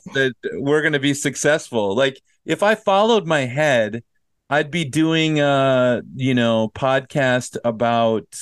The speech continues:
Speaker 2: you know, um, I don't
Speaker 1: Some
Speaker 2: know.
Speaker 1: really niche thing
Speaker 2: Yeah.
Speaker 1: that no one else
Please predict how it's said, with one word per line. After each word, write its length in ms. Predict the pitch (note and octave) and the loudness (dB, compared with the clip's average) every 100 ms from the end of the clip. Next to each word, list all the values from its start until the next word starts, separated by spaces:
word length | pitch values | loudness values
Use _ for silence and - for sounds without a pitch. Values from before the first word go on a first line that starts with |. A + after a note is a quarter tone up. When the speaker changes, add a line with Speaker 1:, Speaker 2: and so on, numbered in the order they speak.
| - - | -18 -6
Speaker 2:
you 220 | A#2 A2+ | -2 0
know, 460 | G#2+ G#2 G#2 G2+ - - | 0 0 0 -4 -8 -6
um, 720 | G#2 G2+ G2+ G2 F#2+ F#2 G2+ G2+ _ _ _ _ _ _ _ - | -2 0 0 0 -2 -2 -4 -8 _ _ _ _ _ _ _ -16
I 180 | - B3 | -8 -4
don't 100 | - | 0
Speaker 1:
Some 120 | A3+ | 2
Speaker 2:
know. 60 | A#3+ | 4
Speaker 1:
really 280 | C#4 D4 | 4 4
niche 680 | A3+ G#3+ A#3 A#3+ - - - _ _ - | 4 2 2 0 -2 -10 -12 _ _ -6
thing 320 | G3+ G3 F3 | -4 -2 -2
Speaker 2:
Yeah. 180 | - - | 0 2
Speaker 1:
that 200 | F3 F3 | 0 2
no 260 | F#3+ F#3+ | 2 4
one 160 | F#3+ F3+ | 2 0
else 680 | F3 F3 F3+ - - - | 0 0 -4 -10 -18 -20